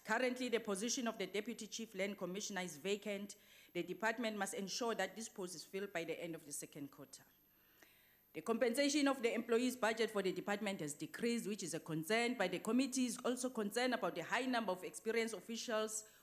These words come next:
who are leaving the department, as this has a negative impact in service delivery. The transfer of the recap from the Department of Rural Development and Land Reform to daf is welcome to avoid the duplication of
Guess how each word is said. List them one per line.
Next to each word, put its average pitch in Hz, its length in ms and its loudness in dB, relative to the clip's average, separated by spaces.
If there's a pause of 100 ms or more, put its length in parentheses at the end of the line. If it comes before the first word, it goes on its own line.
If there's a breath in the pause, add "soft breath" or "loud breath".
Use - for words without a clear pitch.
(120 loud breath)
who 175 120 2
are 175 80 4
leaving 254 400 4
the 214 100 4
department, 196 580 -2
as 175 140 -2
this 226 200 -4
has 185 140 -2
a 185 60 2
negative 214 440 -4 (100)
impact 180 380 -6
in 165 100 -4
service 160 340 -2
delivery. 135 640 -8 (800 soft breath)
The 180 80 0
transfer 220 440 4
of 277 240 4
the 233 60 6
recap 240 560 0
from 196 160 2
the 180 80 2
Department 226 640 0
of 185 140 -6
Rural 226 340 4
Development 190 560 0
and 165 160 0
Land 226 260 4
Reform 208 460 0
to 196 120 -6
daf 185 340 2 (480 loud breath)
is 180 180 -4
welcome 214 480 2
to 202 160 0
avoid 185 300 2
the 233 80 4
duplication 202 640 -6
of 165 80 -6